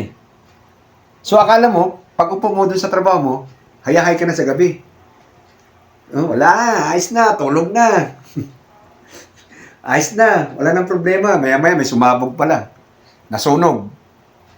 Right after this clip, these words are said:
Liable ka, guys. Kaya nga, anong number one, General Orders number one? To take charge of my post on all company properties in view. Diba? Ikaw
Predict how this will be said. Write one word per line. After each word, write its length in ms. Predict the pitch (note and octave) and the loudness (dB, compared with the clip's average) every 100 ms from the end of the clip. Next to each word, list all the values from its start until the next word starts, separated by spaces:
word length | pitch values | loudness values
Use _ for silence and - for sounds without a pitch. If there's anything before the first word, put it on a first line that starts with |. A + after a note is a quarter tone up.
| _ _ _ - | _ _ _ -2
Liable 400 | F#3 A#3 G3+ G#3+ | 2 4 4 2
ka, 100 | G3+ | 2
guys. 460 | D#3+ C#3+ D3 - - _ _ _ _ _ _ | 2 0 -4 -12 -20 _ _ _ _ _ _
Kaya 240 | - B2+ C#3 | -2 2 4
nga, 160 | D3 | 4
anong 160 | E3+ F3+ | 2 0
number 260 | F3+ F3 E3+ | 2 2 4
one, 380 | E3+ E3 D#3+ - - - A#2 | 4 2 -6 -14 -20 -20 -8
General 400 | C#3 E3 E3 D#3+ | 0 4 4 2
Orders 320 | D3+ D3 - | 2 0 0
number 300 | C#3 C#3 C3 | -2 2 2
one? 260 | G2 F2 E2+ _ _ _ _ _ _ - - - _ - | 2 -2 -8 _ _ _ _ _ _ -20 -20 -20 _ -8
To 80 | |
take 240 | D3 F#3+ F#3+ | 0 0 2
charge 240 | F3+ - | 0 2
of 80 | D3+ | 0
my 80 | C#3 | 0
post 320 | - C#3 C3+ | 0 -4 -4
on 80 | B2 | -2
all 160 | C3 | -2
company 400 | C3+ B2+ B2 A#2+ | 0 -2 0 -2
properties 480 | A#2 A2 A2 G#2 - | -2 -4 -4 -14 -12
in 80 | G#2 | -10
view. 260 | G2+ G2+ - _ _ _ | -8 -8 -10 _ _ _
Diba? 320 | B2+ B2 - _ _ _ _ _ _ _ _ _ _ _ - | -20 -18 -18 _ _ _ _ _ _ _ _ _ _ _ -10
Ikaw 320 | D#3 F3 | -2 2